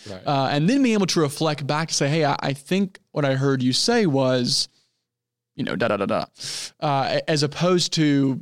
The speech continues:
Speaker 2: just moving on uh, once someone has finished. So I,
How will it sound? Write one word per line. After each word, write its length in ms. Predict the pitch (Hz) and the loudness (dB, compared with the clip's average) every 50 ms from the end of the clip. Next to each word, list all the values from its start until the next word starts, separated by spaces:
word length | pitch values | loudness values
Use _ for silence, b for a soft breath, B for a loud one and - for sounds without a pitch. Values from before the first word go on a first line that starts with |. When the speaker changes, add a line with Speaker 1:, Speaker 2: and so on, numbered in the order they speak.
| - - | -8 -10
Speaker 2:
just 340 | - 139 156 151 131 131 151 | -4 -2 0 0 0 -2 -4
moving 540 | 156 143 127 127 135 147 156 151 143 139 123 | -4 -4 -2 0 2 2 2 2 2 0 0
on 540 | 110 120 127 127 110 107 135 160 170 170 - _ _ _ - | -2 -2 -2 -2 -2 -2 -2 -2 -4 -6 -8 _ _ _ -4
uh, 580 | 156 139 135 127 127 120 123 - 117 101 73 - - - - | -2 0 0 0 0 0 0 -2 -2 -2 -4 -6 -10 -10 -6
once 320 | 160 139 143 139 131 127 | -2 0 0 0 0 0
someone 300 | - - 143 135 131 123 | 0 0 0 0 0 -2
has 200 | 127 123 120 - | -2 -2 -2 -2
finished. 380 | - - 139 135 123 135 - - | -2 -2 -2 -2 -2 -2 -2 0
So 160 | - 160 156 | 0 0 2
I, 160 | 135 135 139 | 2 0 -2